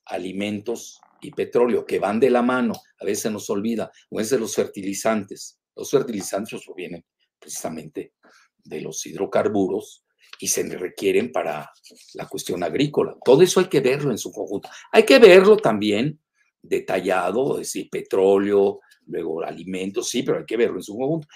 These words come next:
Y luego ya veríamos cuánto nos está costando esta importación tremenda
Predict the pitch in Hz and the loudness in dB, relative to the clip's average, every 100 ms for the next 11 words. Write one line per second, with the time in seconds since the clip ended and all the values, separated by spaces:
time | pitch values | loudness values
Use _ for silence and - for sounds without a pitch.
0 | - - 143 208 226 214 214 208 214 214 | -18 0 10 12 12 12 12 12 12 8
1 | 190 185 185 - - _ _ _ _ _ | 8 4 0 -4 -14 _ _ _ _ _
2 | _ _ - 156 185 170 151 131 - 160 | _ _ 2 2 2 -2 -2 -4 -4 -4
3 | 139 - 139 143 147 151 - 120 123 135 | -6 -6 -6 -2 -2 -2 -6 -6 -6 -8
4 | 117 101 - 107 - 113 110 113 95 92 | -10 -12 -10 -12 -10 -12 -8 -6 -6 -8
5 | 90 95 90 | -10 -8 -8